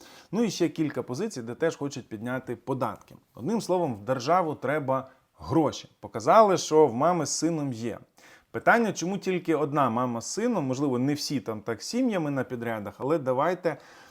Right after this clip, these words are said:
чесно, ось такі конторки, а ви бачите, що гроші там серйозні, і знову ж таки, це ж не все,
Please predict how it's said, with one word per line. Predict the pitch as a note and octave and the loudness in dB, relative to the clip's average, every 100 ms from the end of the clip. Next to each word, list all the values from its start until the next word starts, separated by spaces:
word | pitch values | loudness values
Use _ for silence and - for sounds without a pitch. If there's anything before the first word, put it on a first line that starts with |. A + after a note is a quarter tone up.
| - _ - | -20 _ 0
чесно, | E3 D3+ B2+ - D#3+ F#3 F#3+ - | 6 6 6 0 -2 -4 -6 -8
ось | C#3 C3+ | -6 -6
такі | D3+ D3 F3+ | -6 -6 -6
конторки, | F3 D#3 B2 C3+ B2+ A#2 - E3+ F#3 - _ _ _ _ _ _ - - | -4 -4 -2 0 0 0 -4 -6 -6 -16 _ _ _ _ _ _ -18 -4
а | A#2+ | 0
ви | C#3 | 2
бачите, | D3 D3+ C#3+ C3 - | 2 2 2 -4 -6
що | A2+ A2+ | -6 -6
гроші | B2 D#3+ D3+ G#2 | -2 -2 -2 -10
там | G2+ F#2 F2+ | -12 -12 -12
серйозні, | - D#3 D#3 B2+ A2+ G#2 G#2+ C3+ E3+ - _ | -6 -2 0 0 -2 -2 -6 -10 -10 -18 _
і | A#2 | -10
знову | A2 C3+ A#2 | -4 -4 -4
ж | A2 | -8
таки, | - | -8
це | B2 | -6
ж | G#2 | -4
не | A#2+ | -6
все, | G2 - G#2+ G2+ | -6 -8 -8 -8